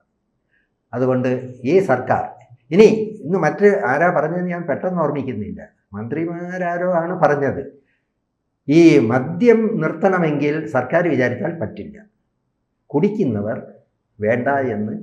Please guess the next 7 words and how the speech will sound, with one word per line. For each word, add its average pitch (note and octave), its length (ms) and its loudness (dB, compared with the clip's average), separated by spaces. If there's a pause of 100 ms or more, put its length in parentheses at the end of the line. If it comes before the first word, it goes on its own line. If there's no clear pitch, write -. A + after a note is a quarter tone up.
(340)
വിചാരിക്കണം. - 560 -20 (360)
എത്ര G#2 220 -12 (140)
നല്ല G#2+ 300 -6 (800)
സന്ദേശമാണ്. A2 680 -6 (880)
അതായത് D#3 340 6 (260)
കൊടുക്കുന്നവന് G#3 600 6
കുറ്റമില്ല, D#3 400 4